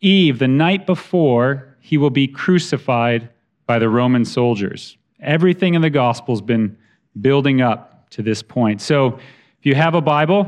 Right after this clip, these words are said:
please take it out or bring it up on your phone and please keep it there. Let's, we're gonna look, we're gonna, for the next half hour or so, we're gonna keep going back to this text. So it's chapter twenty-two,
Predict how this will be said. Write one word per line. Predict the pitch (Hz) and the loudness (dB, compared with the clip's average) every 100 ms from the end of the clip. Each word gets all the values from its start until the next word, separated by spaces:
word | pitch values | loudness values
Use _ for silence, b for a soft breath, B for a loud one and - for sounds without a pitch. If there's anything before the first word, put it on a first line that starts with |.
| 190 - | -4 -6
please | 147 151 143 | -2 -2 -4
take | - 160 156 | -4 -2 0
it | 170 | 0
out | 135 147 208 - b b b - | 0 0 -2 -10 b b b -6
or | 110 107 104 92 - | -2 0 0 -4 -10
bring | 110 127 147 | -4 0 2
it | 147 | 0
up | 151 165 | 0 0
on | 147 | 0
your | 139 | 0
phone | 135 - 143 160 165 | -2 -2 2 2 2
and | 123 113 B B _ | 2 -2 B B _
please | - 160 - | 0 0 -2
keep | - 208 135 | -2 0 0
it | 107 | -2
there. | 104 98 | -2 -2
Let's, | 101 117 - - | -2 -4 -6 -6
we're | 135 | -4
gonna | 131 131 | 0 2
look, | 143 170 - | 0 0 -4
we're | 156 | -2
gonna, | 143 147 131 120 b b b | 0 0 -2 -6 b b b
for | |
the | 160 | -2
next | 151 160 - | 0 -2 -2
half | 165 170 - | -2 0 0
hour | 151 135 | 0 0
or | 123 | 0
so, | - 135 | 0 0
we're | 131 | 0
gonna | 127 | 0
keep | 123 156 139 | -2 -4 0
going | 135 135 127 | 0 2 2
back | 123 120 110 - _ _ | 0 0 -2 -8 _ _
to | 127 | -6
this | 113 - | -6 -8
text. | - 127 107 - - - _ b b b b b | -8 -6 -6 -10 -20 -20 _ b b b b b
So | - 143 | -2 0
it's | 135 - - | 0 -6 -8
chapter | - 180 180 170 | -2 -2 -2 -4
twenty-two, | 139 - 175 160 - - - 175 127 139 202 | -4 -2 0 0 -4 -6 0 2 4 2 0